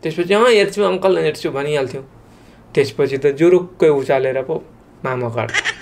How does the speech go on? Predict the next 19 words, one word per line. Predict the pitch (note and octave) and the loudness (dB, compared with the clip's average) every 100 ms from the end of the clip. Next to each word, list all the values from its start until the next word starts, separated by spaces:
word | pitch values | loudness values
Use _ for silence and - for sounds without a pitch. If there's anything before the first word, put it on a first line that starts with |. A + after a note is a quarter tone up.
| - - - - - - - - - - - - - - - - - A#4+ - D#5+ - C5+ D#5 - - - G#4+ - - | -14 -14 -16 -18 -20 -20 -20 -20 -20 -20 -20 -20 -20 -20 -20 -18 -6 -6 -2 -2 -2 -2 -2 -2 -6 -6 -8 -8 -2
अब | - F3+ F#3 - - | 2 4 4 0 0
"देखिस्, | F#3 G#3 A3 C#3+ | 2 4 2 2
देखिस्" | D#3 E3+ F#3 | 2 4 2
भन्थे। | C3+ B2+ A#2 A2+ - - - - E3 | 2 0 0 -4 -10 -20 -20 -2 2
अब | |
मामा | D3+ D#3+ F#3 F#3+ | 4 6 4 4
घर | F3 | 4
देखे | F3 F3 F#3 | 4 4 4
भनौँ | D3+ C#3+ D#3 | 4 4 2
कि | F3+ | 2
"ऐया, | G#3+ D#3 D3+ C#3 | 2 4 4 4
ऐया" | C3 C3 | 2 2
भनौँ। | A#2 A#2+ A#2 - - - - - - - | 0 -2 -4 -12 -20 -20 -20 -20 -8 0
अब | D3+ D#3 | 4 6
"ऐया, | F3 F3 | 6 6
ऐया" | F3 E3 | 6 4
भन्दा | D3 D3+ | 2 2
यसले | D3+ C3 A#2 | 0 -2 -6
नछोड्ला | A#2+ B2+ - B2+ B2 | -6 -6 -2 -2 0